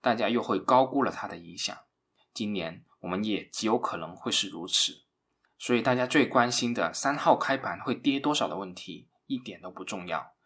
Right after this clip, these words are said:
因为从事后来看，如果跌多了，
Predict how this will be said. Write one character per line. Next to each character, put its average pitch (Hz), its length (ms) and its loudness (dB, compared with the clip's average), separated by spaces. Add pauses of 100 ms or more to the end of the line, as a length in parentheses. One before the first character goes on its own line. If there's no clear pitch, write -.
(360)
因 107 180 0
为 107 100 4
从 98 180 -4
事 - 200 6
后 120 160 2
来 82 140 0
看， 92 380 -4 (220)
如 117 140 0
果 107 100 2
跌 127 260 2
多 139 200 4
了， - 360 6